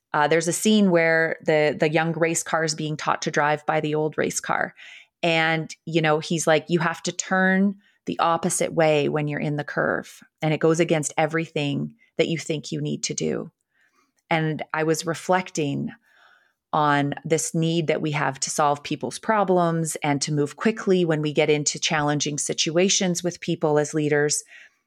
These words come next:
And that was such a beautiful invitation to just, we have to do the opposite of what we think we need to do.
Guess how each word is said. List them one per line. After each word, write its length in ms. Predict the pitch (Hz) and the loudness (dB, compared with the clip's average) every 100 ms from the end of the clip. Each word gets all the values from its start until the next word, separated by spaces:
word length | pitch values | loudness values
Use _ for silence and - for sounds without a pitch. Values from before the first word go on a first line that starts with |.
| _ _ _ _ 170 | _ _ _ _ 0
And 500 | 165 160 156 156 147 | 2 2 2 0 -2
that 220 | 160 165 170 | 0 0 2
was 120 | 165 | 2
such 200 | 175 - | 0 0
a 40 | |
beautiful 420 | 170 156 165 202 | 0 0 2 2
invitation 640 | 180 165 160 202 202 165 156 | 2 2 0 2 0 0 -4
to 140 | - | -4
just, 440 | 147 160 156 - - _ _ _ _ _ | 0 0 0 -4 -8 _ _ _ _ _
we 120 | 165 | -4
have 200 | 156 156 | -2 -2
to 80 | 190 | -2
do 120 | 185 | 0
the 140 | 190 170 | 0 0
opposite 460 | 151 - 175 - | -2 -2 -4 -2
of 120 | 147 156 | -2 -2
what 120 | - | -4
we 100 | 156 | -4
think 260 | - 139 | -6 -8
we 80 | - | -6
need 200 | 147 147 | -6 -6
to 80 | 151 | -4
do. 340 | 175 190 - | -2 -2 -4